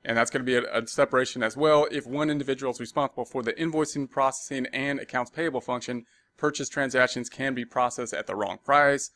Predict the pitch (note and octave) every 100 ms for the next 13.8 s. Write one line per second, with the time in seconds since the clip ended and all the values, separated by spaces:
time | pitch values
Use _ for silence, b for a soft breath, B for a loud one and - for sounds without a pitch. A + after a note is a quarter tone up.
0 | _ - A2+ A2+ A2+ G#2+ G#2+ - C#3+ C#3
1 | C3+ A#2+ _ - G2+ A2+ C3 C3 - A#2+
2 | - C3 A#2+ A#2+ - C3 B2 - A#2 A#2
3 | A#2+ - G#2 A2 A2+ G#2+ A2+ A2+ A2+ -
4 | A2 G#2 C#3 A2+ F#2+ F#2+ - _ _ -
5 | G#2+ A2+ A#2 A#2+ A#2 A2+ A2+ G#2+ G2+ A#2
6 | A2+ - A#2 A2 A2 G#2+ G#2 G2+ G#2+ A2+
7 | A2+ G#2+ G#2 F#2+ G2+ G2+ - - C3+ A2
8 | - - A2 G2+ G2 - G2 - _ -
9 | C3+ B2 B2 - F3 E3+ E3 D3 - C#3+
10 | C3+ D#3+ E3 B2+ A#2+ - C#3 - C3 A2+
11 | - C3 A#2 A#2 - C3 A#2 B2+ - C#3
12 | A#2+ B2+ A2+ - C#3+ C#3+ C3 A#2+ - C#3
13 | C3 B2+ B2 - - C#3+ C3+ C3+